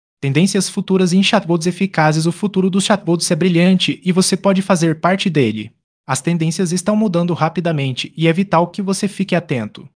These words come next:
Aqui estão algumas tendências que estão ganhando força. Tendência: inteligência artificial. Descrição: chatbots mais inteligentes que aprendem com o tempo.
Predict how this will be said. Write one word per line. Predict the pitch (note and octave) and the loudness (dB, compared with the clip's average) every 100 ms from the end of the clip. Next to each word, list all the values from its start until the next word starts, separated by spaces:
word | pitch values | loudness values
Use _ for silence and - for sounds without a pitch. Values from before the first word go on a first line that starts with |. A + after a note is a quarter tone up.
| _ - | _ -6
Aqui | D#3+ G3 | -2 -2
estão | G3 G3+ | 0 0
algumas | G3 E3 G3+ G3+ | 0 0 0 0
tendências | G#3 G3 D3+ E3+ F#3+ F3+ | 0 0 2 0 -2 -2
que | F#3+ | -4
estão | - G3+ | -2 -2
ganhando | G3+ F#3+ D#3+ F3 | 2 2 2 2
força. | F3+ - C3+ B2 - _ _ | -2 -2 -2 -2 -10 _ _
Tendência: | F3+ F3 C3+ A#2+ - - _ D#3+ | 0 2 0 -2 -8 -16 _ -6
inteligência | D#3 G3 E3 F3 F#3 F#3 | -2 0 2 2 2 0
artificial. | E3 F3+ - F#3 F3+ E3 | 0 0 -2 -4 2 2
Descrição: | F3 G3 - F3+ F3 - G#2+ G2+ - | 2 -2 -2 -4 -2 -4 -4 -8 -12
chatbots | - F#3 F#3 G#3 G#3+ | -2 -2 0 -4 -2
mais | D#3 D#3 E3+ | -2 0 0
inteligentes | E3+ G3 F#3+ E3+ F#3 G3+ | 0 0 2 2 2 0
que | - | 0
aprendem | F#3+ F3 F3+ F#3+ E3+ | 0 2 2 2 2
com | D#3+ G#3 | 0 -2
o | |
tempo. | G#3+ C#3+ A2+ A2+ | 0 -2 -2 -8